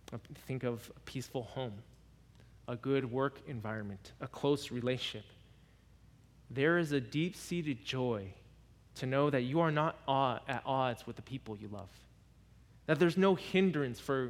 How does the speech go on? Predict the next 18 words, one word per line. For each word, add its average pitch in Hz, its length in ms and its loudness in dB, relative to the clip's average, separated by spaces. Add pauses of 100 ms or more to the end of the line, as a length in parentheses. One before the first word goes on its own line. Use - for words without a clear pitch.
(100)
greater 156 300 4
fellowship 143 640 0 (960)
and 127 160 -4
intimacy. 104 560 -8 (1400)
How 180 180 -2
much 156 300 0
more 117 440 -2 (480)
with 113 220 -14
God, 95 340 -8 (1160)
the 127 60 -8
creator 135 400 0
of 110 100 -4
the 113 60 -6
universe? 104 440 -10 (1800)
As 113 80 -8
John 120 220 -2
Piper 120 260 -2
says, 104 520 -8